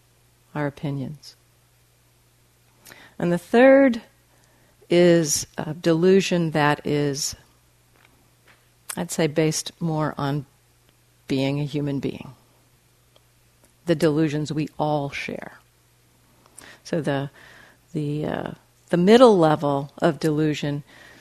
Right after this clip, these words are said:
we have our own delusions, our own personal delusions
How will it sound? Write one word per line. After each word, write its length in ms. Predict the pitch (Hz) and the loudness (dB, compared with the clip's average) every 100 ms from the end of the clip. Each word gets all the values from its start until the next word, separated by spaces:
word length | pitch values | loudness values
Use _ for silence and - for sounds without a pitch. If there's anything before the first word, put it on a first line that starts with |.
| _ _ _ _ _ _ _ | _ _ _ _ _ _ _
we 140 | - 208 | 0 2
have 240 | 277 202 | 6 8
our 180 | 196 - | 8 8
own 380 | 190 190 190 180 | 8 8 8 6
delusions, 520 | 165 147 147 143 147 | 4 2 0 0 2
our 100 | 160 | 4
own 180 | 185 185 | 4 2
personal 640 | - 208 - 175 160 143 - | 2 2 2 2 0 -2 -4
delusions 880 | 170 156 151 147 135 156 175 180 | 0 0 0 -2 -2 -4 -4 -4